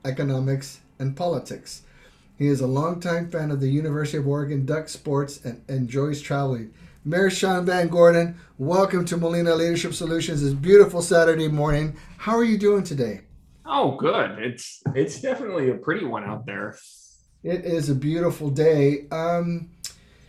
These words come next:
Speaker 1: how long have you been mayor now? How are things going?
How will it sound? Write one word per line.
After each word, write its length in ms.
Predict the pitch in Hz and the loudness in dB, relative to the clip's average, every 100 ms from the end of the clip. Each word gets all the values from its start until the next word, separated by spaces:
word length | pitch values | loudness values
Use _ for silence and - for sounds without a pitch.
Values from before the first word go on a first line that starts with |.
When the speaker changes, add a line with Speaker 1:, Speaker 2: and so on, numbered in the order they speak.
| - - _ _ - | -20 -20 _ _ -6
Speaker 1:
how 160 | 240 | 2
long 220 | 254 240 | 6 6
have 120 | 233 214 | 4 2
you 120 | 202 | 2
been 200 | 190 185 | 2 4
mayor 240 | 180 165 | 2 2
now? 220 | 143 127 | 2 0
How 160 | 123 165 | 0 0
are 120 | 190 | 0
things 260 | 185 175 170 | -2 -6 -4
going? 420 | 160 123 98 98 | -2 -2 -6 -14